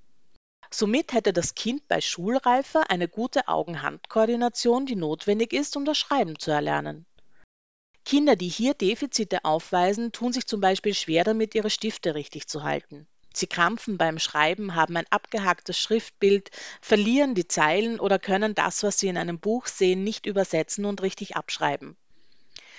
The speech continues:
Sie schreiben oft über Zeilenränder, kommen mit dem Platz nicht aus, können keine Seiten einteilen, et cetera pp.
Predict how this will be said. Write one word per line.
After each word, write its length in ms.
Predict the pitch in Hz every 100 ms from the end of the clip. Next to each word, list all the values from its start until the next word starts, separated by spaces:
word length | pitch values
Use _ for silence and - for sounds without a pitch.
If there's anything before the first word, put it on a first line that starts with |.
| -
Sie 160 | - 226
schreiben 360 | - 180 180 196
oft 280 | 180 -
über 240 | 196 160 151
Zeilenränder, 840 | 202 208 226 208 196 190 196 190
kommen 320 | - 240 240
mit 140 | 208 -
dem 100 | 156
Platz 340 | 170 175 -
nicht 240 | 196 -
aus, 360 | 160 156 170 -
können 280 | 202 196 202
keine 220 | 160 151
Seiten 440 | - 180 208 -
einteilen, 600 | - 170 170 - 160 156 156
et 180 | 156 -
cetera 360 | 240 262 208
pp. 440 | 185 165 - 143